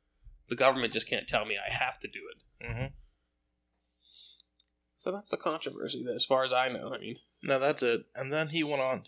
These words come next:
Speaker 2: he, uh, his book, The Twelve Rules for Life, he went on a interview for, with a British woman, and she wanted to take him down for hating women. And one of the best moments of that vi-, interview is when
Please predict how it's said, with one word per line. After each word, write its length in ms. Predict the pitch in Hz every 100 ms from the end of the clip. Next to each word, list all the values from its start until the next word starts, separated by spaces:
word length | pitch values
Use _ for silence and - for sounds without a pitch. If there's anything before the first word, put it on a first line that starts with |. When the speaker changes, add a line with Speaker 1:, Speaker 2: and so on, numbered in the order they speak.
| -
Speaker 2:
he, 280 | 131 131 113
uh, 180 | 107 104
his 200 | 117 101
book, 340 | _ 110 107
The 100 | 95 -
Twelve 220 | 110 107
Rules 160 | 107
for 140 | - 131
Life, 400 | 202 170 160 - _ _ - -
he 160 | - 131
went 140 | 117
on 140 | 117 107
a 420 | 101 92 90 98 _ _ _ _ _ _
interview 440 | 139 131 110 110 107 107
for, 300 | 104 101 90
with 140 | 95 95
a 60 |
British 340 | 98 120 117 104
woman, 280 | 95 90 95 - - - _ _ _ _ -
and 220 | 123 117
she 140 | - 147
wanted 240 | 147 117
to 40 |
take 140 | 139 123
him 100 | 123
down 200 | 127 127
for 100 | -
hating 320 | 117 104 104
women. 280 | 156 113 85 _ _ _ _ _ _ _ _ -
And 100 | 127
one 100 | 127
of 80 | 117
the 120 | 123
best 180 | 127 127
moments 280 | 120 120 113
of 60 |
that 160 | 107 104
vi-, 220 | 110 -
interview 440 | 139 135 113 101 104
is 140 | 104 -
when 320 | 110 107